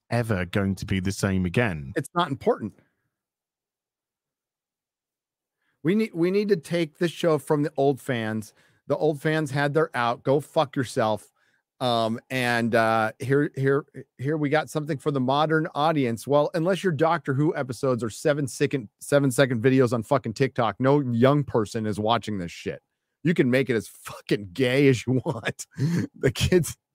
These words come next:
Speaker 2: they're not gonna watch it.
Speaker 1: No.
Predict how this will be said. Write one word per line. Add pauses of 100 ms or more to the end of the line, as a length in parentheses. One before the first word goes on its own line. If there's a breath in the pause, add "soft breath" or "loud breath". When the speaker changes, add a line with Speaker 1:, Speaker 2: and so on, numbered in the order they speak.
(340)
Speaker 2:
they're
not
gonna
watch
it. (460)
Speaker 1:
No.